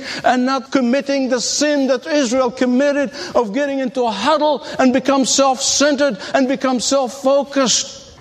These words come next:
In fact, we know only five times, four in the Gospels, one in the book of Acts,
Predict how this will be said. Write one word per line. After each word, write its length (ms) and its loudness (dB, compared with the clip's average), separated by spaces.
In 140 2
fact, 280 0
we 120 0
know 240 0
only 280 0
five 440 0
times, 480 0
four 340 2
in 80 0
the 80 -2
Gospels, 480 0
one 140 2
in 120 2
the 60 4
book 180 0
of 80 2
Acts, 360 2